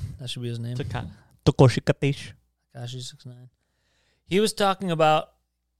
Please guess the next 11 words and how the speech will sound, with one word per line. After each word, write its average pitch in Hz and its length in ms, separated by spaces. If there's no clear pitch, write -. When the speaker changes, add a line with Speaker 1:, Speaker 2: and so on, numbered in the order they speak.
Speaker 1:
like, 139 440
'cause 139 140
he 185 100
grew 196 160
up 202 100
in 143 100
Texas. 180 540
He's, 127 280
uh, 117 360
an 131 220
I-, 131 40